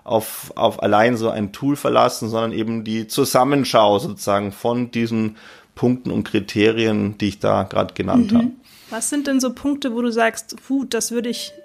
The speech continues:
Speaker 2: niemals von einer K I irgendwie begleiten lassen, da lasse ich die Finger von“?
Speaker 1: Es gibt natürlich so ein paar, ähm, also ich würde eigentlich nie Artikel, äh, von Grund auf die K I schreiben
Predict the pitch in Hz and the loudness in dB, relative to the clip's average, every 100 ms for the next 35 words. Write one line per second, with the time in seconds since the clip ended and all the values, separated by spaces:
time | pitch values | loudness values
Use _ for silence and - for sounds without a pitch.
0 | - 247 277 277 254 262 269 - 247 247 | 0 4 6 4 4 0 -2 -4 0 2
1 | 240 233 240 - 233 247 277 277 269 269 | 2 0 -4 -4 -2 0 0 0 -2 -2
2 | 254 240 247 254 240 240 233 220 220 - | -2 0 0 0 0 0 0 -2 -6 -10
3 | 214 233 208 - 214 - 160 165 190 156 | -8 -6 -8 -10 -6 -4 -2 0 0 2
4 | 160 156 - 147 143 131 139 139 139 135 | 2 0 0 0 2 -2 2 6 6 4
5 | 131 - - 127 131 127 139 147 190 160 | 2 -4 -2 -2 0 0 2 6 6 6
6 | 147 120 143 180 - 143 - 196 - 175 | 2 0 -2 0 2 2 0 -4 2 2
7 | 170 165 85 67 - 67 123 139 123 104 | 4 4 2 -4 -6 -8 -4 0 0 4
8 | 139 175 - 123 139 143 - 131 - 123 | 2 2 2 4 4 2 -4 -8 -2 -2
9 | 120 123 - 107 104 104 101 98 | -2 -4 2 4 6 4 2 -2